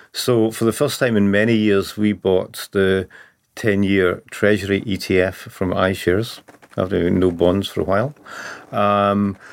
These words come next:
and it's quite simple. Last year at this time, we bought Chinese long bond, which was yielding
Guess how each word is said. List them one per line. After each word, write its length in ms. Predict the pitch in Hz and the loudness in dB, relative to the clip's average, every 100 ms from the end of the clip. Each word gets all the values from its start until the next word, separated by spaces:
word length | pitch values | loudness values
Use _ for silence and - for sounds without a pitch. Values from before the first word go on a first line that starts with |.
| - _ | -20 _
and 200 | 117 107 | -2 0
it's 100 | 107 | -2
quite 240 | - 120 110 | -2 -4 0
simple. 560 | 120 117 110 98 101 - | 0 2 2 2 0 -6
Last 420 | 123 110 120 - | -2 0 0 0
year 120 | 131 104 | 0 2
at 80 | |
this 220 | 104 98 - | 2 -2 0
time, 480 | 95 92 95 95 | 0 2 0 -4
we 180 | 123 98 | -2 0
bought 540 | 80 98 98 107 - - | 2 2 2 0 -8 -8
Chinese 520 | - 98 101 101 - | -2 0 0 -2 -2
long 220 | 90 90 | -2 0
bond, 300 | 90 90 87 | 0 0 -4
which 240 | - - | -12 -10
was 120 | 101 85 | -8 0
yielding 560 | 101 101 92 92 90 | 2 2 0 0 -2